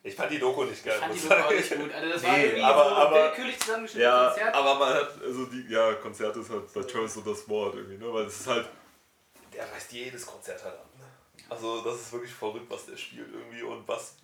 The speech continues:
Speaker 1: wie die Leute halt da abgehen und so, keine
Speaker 2: Dann,
Speaker 1: Ahnung.
Speaker 2: dann
Speaker 1: Ja, das hat man in der Doku halt ganz geil gesehen, ne, auch
Speaker 3: Ja.
Speaker 1: wenn das alles irgendwie so zusammengeschnitten war, aber es war halt irgendwie, weiß nicht, du hast halt gesehen, so wie das alle Leute darauf abgefahren
Speaker 2: Ja,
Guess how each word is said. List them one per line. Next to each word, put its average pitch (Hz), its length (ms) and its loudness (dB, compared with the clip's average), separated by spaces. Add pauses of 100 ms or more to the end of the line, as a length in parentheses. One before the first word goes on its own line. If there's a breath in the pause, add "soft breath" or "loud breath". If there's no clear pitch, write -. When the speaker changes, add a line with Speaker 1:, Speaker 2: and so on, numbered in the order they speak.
(180)
Speaker 1:
wie - 120 -20
die 113 60 -20
Leute 120 260 -8
halt 113 140 -2
da 113 140 -4
abgehen 104 420 -8
und 107 200 -14 (520 loud breath)
so, 123 80 -20
keine 120 200 -10
Speaker 2:
Dann, - 100 -4
Speaker 1:
Ahnung. - 180 -8
Speaker 2:
dann 135 100 0
Speaker 1:
Ja, 127 80 8
das - 120 0
hat 156 120 4
man 147 100 -2
in 131 60 -2
der 131 80 -4
Doku 135 240 0
halt 101 120 -2
ganz 101 160 -2
geil 101 180 -2
gesehen, 101 220 -12
ne, 120 60 -2
auch 117 100 -2
Speaker 3:
Ja. 120 60 -4
Speaker 1:
wenn 113 80 -4
das 110 100 -8
alles 110 200 -10
irgendwie 104 200 -14
so 107 100 -20
zusammengeschnitten 104 680 -10
war, 113 200 -4
aber 101 120 -8
es 95 120 -14
war 98 80 -6
halt 92 100 -8
irgendwie, 98 300 -16 (680 soft breath)
weiß 101 160 -18
nicht, 95 140 -20
du 104 120 -4
hast 101 140 -6
halt 98 200 -10
gesehen, 107 320 -8
so 110 80 -12
wie 98 180 -18
das - 220 -20
alle 107 160 -4
Leute 104 220 -6
darauf 101 180 -4
abgefahren 104 440 -10
Speaker 2:
Ja, 117 60 -12